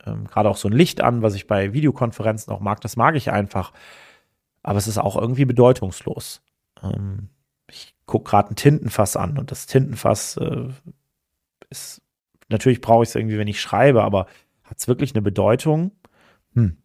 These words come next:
Und, und das ist die Frage, wie tief steige ich eigentlich für mich in diese Gedanken ein?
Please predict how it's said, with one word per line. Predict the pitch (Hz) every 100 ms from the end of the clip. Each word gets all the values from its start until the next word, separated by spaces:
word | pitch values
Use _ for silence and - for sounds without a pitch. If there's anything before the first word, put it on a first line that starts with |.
| _ - - - _ _ -
Und, | 143 147 139
und | 151 151 - -
das | 156 165
ist | 208 202
die | 147
Frage, | - 151 156 113
wie | 123 170
tief | - 180 -
steige | - 135 160
ich | 170 135
eigentlich | 131 135 -
für | 120
mich | 123 208 - - _ _ _ -
in | 156
diese | 156 131
Gedanken | 123 117 123 120
ein? | - 117 104 98